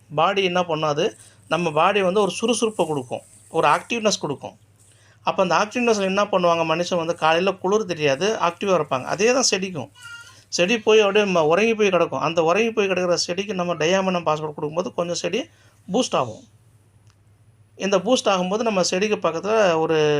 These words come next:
முப்பது சென்ட்டுக்கு பார்த்தீங்கன்னா, இருபது இருபது பதிமூணு, இருபத்தஞ்சு கிலோ எடுத்துங்க. அதுக்கப்புறம் பார்த்தீங்கன்னா, ஆல் நைன்டீன் வந்து ஒரு பத்து கிலோ, நம்ம நேத்து சொன்ன அந்த வீடியோ கூட சொல்லியிருந்தோம். ஆல் நைன்டீன் எல்லாமே நைட்ரஜன், பொட்டாஷ், பாஸ்பரஸ்.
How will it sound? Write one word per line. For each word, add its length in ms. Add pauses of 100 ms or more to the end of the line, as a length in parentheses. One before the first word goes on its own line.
(140)
முப்பது 420
சென்ட்டுக்கு 240
பார்த்தீங்கன்னா, 300
இருபது 520
இருபது 240
பதிமூணு, 300
இருபத்தஞ்சு 420
கிலோ 200
எடுத்துங்க. 520 (800)
அதுக்கப்புறம் 480
பார்த்தீங்கன்னா, 260
ஆல் 140
நைன்டீன் 340
வந்து 240
ஒரு 160
பத்து 280
கிலோ, 320
நம்ம 240
நேத்து 260
சொன்ன 240
அந்த 120
வீடியோ 220
கூட 180
சொல்லியிருந்தோம். 500 (460)
ஆல் 300
நைன்டீன் 400
எல்லாமே 340
நைட்ரஜன், 520
பொட்டாஷ், 300
பாஸ்பரஸ். 520